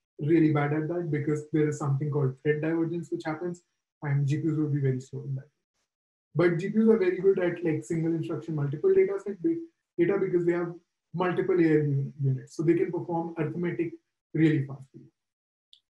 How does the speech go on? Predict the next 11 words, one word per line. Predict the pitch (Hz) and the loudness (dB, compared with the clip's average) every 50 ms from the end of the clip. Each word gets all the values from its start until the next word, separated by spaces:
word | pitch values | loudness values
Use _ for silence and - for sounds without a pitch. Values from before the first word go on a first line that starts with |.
| _ | _
Another | 185 175 180 196 208 220 226 220 | -4 0 0 4 6 6 6 6
thing | 208 202 202 196 180 | 4 0 -4 -6 -4
that | 175 170 170 165 - - _ _ _ _ _ | -4 -4 -4 -4 -8 -12 _ _ _ _ _
they're | 165 147 156 170 165 160 | -4 -2 0 2 2 0
really | 151 165 160 151 156 165 160 160 165 165 175 170 - - - | -2 -2 -4 0 0 2 2 2 0 -2 -2 -4 -10 -8 -6
short | 180 160 151 - 196 | -4 -4 -2 -2 -2
of | 214 214 - - _ _ _ _ _ _ - | -4 -4 -6 -10 _ _ _ _ _ _ 4
is | 180 175 160 143 156 151 | 4 4 4 2 0 0
the | 170 165 | 0 0
D | 147 156 151 139 | 2 2 2 0
ram. | 131 117 - - | 0 -2 -4 -10